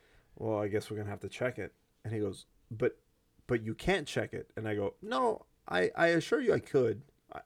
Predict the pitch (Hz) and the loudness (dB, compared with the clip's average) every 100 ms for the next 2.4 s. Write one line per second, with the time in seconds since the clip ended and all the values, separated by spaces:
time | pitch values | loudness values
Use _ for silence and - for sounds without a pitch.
0 | _ - 330 131 104 123 - _ _ _ | _ -4 -2 2 0 -2 -12 _ _ _
1 | _ _ _ _ 123 113 - 120 135 139 | _ _ _ _ -2 -2 -4 2 4 6
2 | 110 - - 107 | 4 0 -4 -6